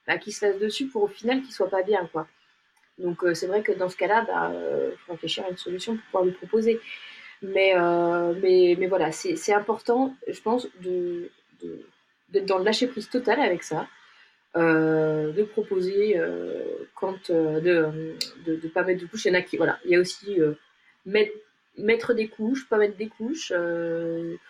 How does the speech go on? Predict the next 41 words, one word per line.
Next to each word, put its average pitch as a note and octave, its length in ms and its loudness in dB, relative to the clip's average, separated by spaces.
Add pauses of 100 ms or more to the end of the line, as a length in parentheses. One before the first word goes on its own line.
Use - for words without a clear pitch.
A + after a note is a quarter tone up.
(300)
on F3+ 100 -6
peut, A3+ 400 0
euh, D#3 520 2
faire, E3 240 -2
ça - 340 -2
reste G#3 180 4
de G#3+ 60 4
l'hygiène F#3+ 220 -2
naturelle. F#3 360 2
Si - 100 -10
tu F#3 60 -14
mets F#3 100 0
une F3+ 100 -2
couche A#3+ 180 0
et G3+ 80 2
que - 60 -12
tu - 80 -10
l'enlèves F3+ 260 4
au F#3 60 2
moment F3 220 -4
où - 20 -6
tu - 120 -6
vas E3 60 4
proposer, F3 580 0 (580)
euh, E3 200 4
nous, A#3 140 4
on, A#3 240 2
des G3+ 160 4
fois, C#4 120 2
on C4+ 60 2
traîne A3 220 0
une G#3 120 0
couche D#4+ 180 2
pendant, F3+ 200 -2
euh, E3+ 300 -4 (420)
pendant F#3 160 -2
une G3+ 140 -6
journée A#3 320 2
avec, A3+ 240 0
euh, F#3 100 0
Léa, F3+ 220 0